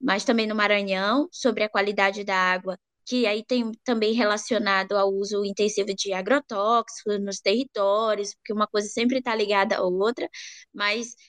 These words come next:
você vai ver a, uma dimensão de impactos, é, econômicos, sociais, ambientais, sendo orquestrado por essas empresas a um patamar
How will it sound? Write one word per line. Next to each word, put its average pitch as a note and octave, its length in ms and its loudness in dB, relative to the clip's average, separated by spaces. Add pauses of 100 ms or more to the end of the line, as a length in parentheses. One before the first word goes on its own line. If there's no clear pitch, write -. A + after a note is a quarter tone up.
(260)
você A#3 280 -2
vai B3 220 0
ver G#3+ 400 -2 (420)
a, G3+ 540 0 (100)
uma A3+ 200 0
dimensão B3 680 0
de C#4+ 140 -2
impactos, G3 1000 -2 (140)
é, G3 400 0
econômicos, G#3+ 880 0
sociais, G#3 800 0
ambientais, A#3+ 1120 0 (280)
sendo G#3+ 840 -2 (160)
orquestrado B3 840 2
por G#3+ 160 -4
essas G3 320 0
empresas A3+ 720 -2
a A3 60 4
um A#3+ 100 -2
patamar A#3+ 560 0